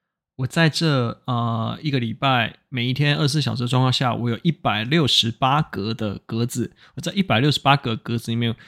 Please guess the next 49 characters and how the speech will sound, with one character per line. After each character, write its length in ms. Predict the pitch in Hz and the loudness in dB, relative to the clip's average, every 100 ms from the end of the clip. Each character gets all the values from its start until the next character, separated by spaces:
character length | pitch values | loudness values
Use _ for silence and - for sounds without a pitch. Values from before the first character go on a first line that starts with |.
| - _ | -20 _
我 100 | 135 | -8
可 160 | - | -4
能 140 | 110 110 | -4 -2
都 80 | 123 | -2
会 60 | |
去 80 | 127 | -4
给 160 | - 98 | -4 -6
它 180 | 107 117 | -4 -4
不 140 | - | -4
同 180 | - 104 | -4 -4
的 80 | 104 | -6
bid，OK， 1000 | - 120 - _ _ _ _ - 135 127 | -2 -4 -4 _ _ _ _ -2 0 0
给 120 | 117 | -2
它 140 | 127 | -4
不 140 | 165 180 | -2 0
同 120 | 123 | 0
的 60 | 107 | 0
bid， 220 | 143 113 | 0 0
让 120 | 120 | 2
它 80 | 117 | 0
去 140 | 127 | -2
做 160 | 120 117 | -4 -6
调 240 | - 104 | -6 -6
整。 180 | - 120 | -6 -4
我 60 | 123 | -2
想 240 | - 135 | -2 0
要 140 | 151 156 - _ | 0 -2 -12 _
势 360 | - - 196 | 0 2 2
必 220 | 151 170 151 | 4 4 4
让， 320 | 143 151 131 - _ | 4 2 2 -10 _
因 100 | 190 | 2
为 60 | 170 | 4
我 40 | |
预 80 | 160 | 2
算 200 | 151 143 | 0 0
已 20 | |
经 100 | 139 | 0
很 240 | - 113 | 0 0
少 300 | 123 - 113 | 0 -2 -4
了， 140 | - - 123 | -6 -10 -6
我 80 | |
想 180 | 120 120 | -4 -2
要 60 | 131 | -2
再 160 | 151 | 0
让 240 | 151 160 143 | 2 2 0
它 260 | 143 143 139 - _ | 0 -2 -4 -14 _
在 260 | - 160 143 | -6 0 0
比 220 | 123 117 | -2 -6
较， 440 | 110 151 131 120 | -2 0 2 0